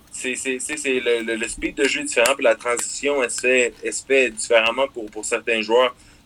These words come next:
Écoute, tu le vois, là, moi, j'ai, ah, c'est fou, ben, j'ai écouté le, la, la, j'ai écouté du tape aujourd'hui, c'est Giants, puis j'ai écouté... je regardais Evan Neal, là, sa game contre les Cowboys, parce qu'il en a arraché, mais écoute,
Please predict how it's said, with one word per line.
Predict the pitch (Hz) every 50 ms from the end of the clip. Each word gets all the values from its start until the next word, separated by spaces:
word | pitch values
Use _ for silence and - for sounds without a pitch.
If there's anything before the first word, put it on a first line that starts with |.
| _ _ -
Écoute, | 113 110 - 160 160
tu | - - 127
le | 117 107
vois, | - - 123 147 170 170 156
là, | 143 139 135 135 127 120
moi, | 117 123 143 156
j'ai, | 151 139 127 - - -
ah, | 113 113
c'est | - - 107
fou, | - 190 196
ben, | 180 139 123
j'ai | - 117
écouté | 110 - - 139
le, | 139 131 120 113 113 110 110 - - - -
la, | - 104 101 -
la, | - 87 87 78 80 76 69 64 60 58 65
j'ai | - -
écouté | - - - 127
du | - -
tape | - - 127 135 143 143 -
aujourd'hui, | 113 107 107 107 107 -
c'est | - 120 110
Giants, | 107 107 107 107 113 127 123 - - -
puis | 107
j'ai | 98 101
écouté... | 104 - - 113 117 117 110 104 - - - - -
je | - 117
regardais | 104 104 110 110 107 117 123 117
Evan | 110 107 107 107 107 110
Neal, | 117 123 123 117 107 107
là, | 110 110 104 107 104 98 101 98
sa | - 113 104
game | 101 110 117
contre | 110 - 110 104 -
les | 113 110
Cowboys, | 107 _ - 107 104 104 113 117 117 -
parce | 107 104 -
qu'il | 107
en | 101
a | 104 104
arraché, | 101 101 98 95 - - 143 143
mais | 120 104
écoute, | 101 - 156 151